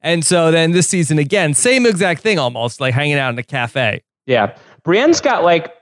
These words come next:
Speaker 2: the worst best luck, or is it the best worst luck? Like, she, she's in the right place at the right time a lot of the time, but then she just, like, handles it horribly.
Speaker 1: Not with Renly.
Speaker 2: Not with Renly.
Speaker 1: <laughs>
Speaker 2: That was the
Speaker 1: Okay.
Speaker 2: wrong place at the wrong time.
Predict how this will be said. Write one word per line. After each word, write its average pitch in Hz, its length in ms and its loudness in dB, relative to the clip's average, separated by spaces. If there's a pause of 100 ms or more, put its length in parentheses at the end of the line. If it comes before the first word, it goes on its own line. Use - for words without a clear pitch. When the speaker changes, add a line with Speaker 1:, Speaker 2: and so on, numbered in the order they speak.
(180)
Speaker 2:
the 131 160 -2
worst 143 540 0
best 131 300 -2
luck, 117 420 -2
or 127 100 2
is 127 120 0
it 123 60 -8
the 127 80 -4
best 135 300 0
worst 113 360 -2
luck? 87 200 -4
Like, 113 200 0
she, 165 260 4
she's 160 280 -2
in 208 140 2
the 220 60 4
right 160 280 2
place 147 280 2
at 143 60 -4
the 123 100 -4
right 120 240 2
time 123 320 0
a - 20 4
lot 117 260 2
of 117 60 -2
the 113 60 -4
time, 120 300 -2
but 117 100 -4
then 123 160 2
she 139 120 0
just, 123 140 2
like, 113 120 0
handles 113 440 2
it 101 80 -2
horribly. 98 380 -2
Speaker 1:
Not 160 100 -2
with 165 120 0
Renly. 160 520 0 (240)
Speaker 2:
Not 113 200 0
with 101 100 0
Renly. 98 440 -2
Speaker 1:
<laughs> 92 60 -12 (440)
Speaker 2:
That 117 80 0
was 107 80 0
the 107 40 2
Speaker 1:
Okay. 107 80 4
Speaker 2:
wrong 110 200 2
place 110 200 0
at - 60 -12
the 110 80 0
wrong 98 180 -2
time. - 240 -8